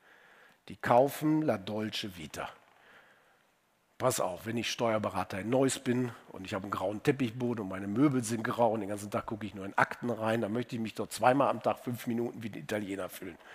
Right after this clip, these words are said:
Und das ist mir das wert. La Dolce Vita. Das ist das, was sie kaufen. Und insofern kann man an jede Marke und auch an ihre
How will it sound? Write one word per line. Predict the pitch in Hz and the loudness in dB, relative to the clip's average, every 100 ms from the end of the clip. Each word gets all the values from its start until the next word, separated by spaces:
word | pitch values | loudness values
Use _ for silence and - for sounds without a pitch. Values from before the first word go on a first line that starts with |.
| - - - - - | -18 -18 -20 -20 -16
Und | 101 | 6
das | 127 127 | 8 8
ist | 123 | 6
mir | 110 | 2
das | 92 87 - | -2 -4 -2
wert. | 87 - - - - - - - | 0 0 -4 -6 -10 -12 -14 -4
La | - 107 | 4 4
Dolce | 104 92 - 87 | 4 0 0 -2
Vita. | 80 71 65 - - _ | -6 -8 -8 -10 -14 _
Das | - 147 | 12 12
ist | 165 139 | 12 6
das, | 120 113 - - | 4 2 -2 -8
was | 101 | -6
sie | - | -4
kaufen. | 101 - 67 - - - _ _ _ _ _ _ - - | -4 -6 -6 -10 -16 -20 _ _ _ _ _ _ -20 -2
Und | 139 160 | 2 4
insofern | 151 160 240 - 156 156 | 6 8 8 10 10 10
kann | 160 | 8
man | 165 147 | 10 10
an | 131 127 | 8 8
jede | 131 156 220 | 10 12 12
Marke | 165 120 131 - 202 - - - - - | 12 12 10 8 2 2 -8 -14 -14 -10
und | - 123 | -2 4
auch | - 143 202 | 10 10 12
an | 196 254 | 8 8
ihre | 175 175 143 107 | 10 12 12 8